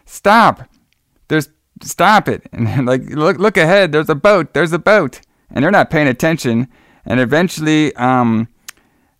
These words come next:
there's this guy who, they never say his name, but the, the, the guy's name is Lenny.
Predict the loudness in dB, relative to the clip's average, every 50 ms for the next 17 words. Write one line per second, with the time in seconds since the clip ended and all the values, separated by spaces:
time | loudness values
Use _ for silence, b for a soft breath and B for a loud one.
0 | -10 -4 -2 -2 0 -2 -4 -4 0 2 2 4 4 4 2 0 -4 -8 -8 -4
1 | -2 -2 -2 -2 -4 -2 -2 -2 0 0 0 0 0 -2 -2 -2 0 0 0 0
2 | -2 -2 -2 -2 0 0 -2 -2 -4 -8 _ _ _ _ _ _ _ _ _ _
3 | -20 -20 -20 _ _ _ _ _ _ _ -8 -4 -2 -2 -2 -2 -2 -2 -2 -2
4 | -2 -4 -4 -2 -2 -2 0 -2 -2 -4 -6 -8 -6 -2 0 2 2 2 2 0
5 | 0 0 0 -2 -4 -4 -4 -2 0 0 -2 -4 -6 -12